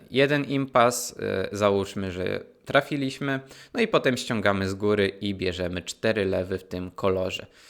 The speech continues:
E, więc dlatego te prawdopodobieństwa się od siebie różnią.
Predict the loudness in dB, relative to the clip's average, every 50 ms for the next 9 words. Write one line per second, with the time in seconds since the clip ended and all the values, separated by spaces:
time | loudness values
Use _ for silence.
0 | -20 -20 -20 -20 -12 -6 -4 -4 -4 -2 0 0 0 0 0 2 2 2 2 2
1 | 0 0 0 0 -2 -2 -2 -4 -4 -6 -6 -6 -6 -6 -6 -4 -4 -4 -4 -4
2 | -4 -4 -6 -6 -6 -6 -6 -6 -6 -6 -6 -8 -6 -6 -6 -6 -6 -6 -6 -6
3 | -6 -6 -6 -4 -4 -4 -4 -6 -10 _ _ _ -20 -20 _ _ _ _ _ -2
4 | 0 2 4 4 4 4 2 0 -4 -6 -8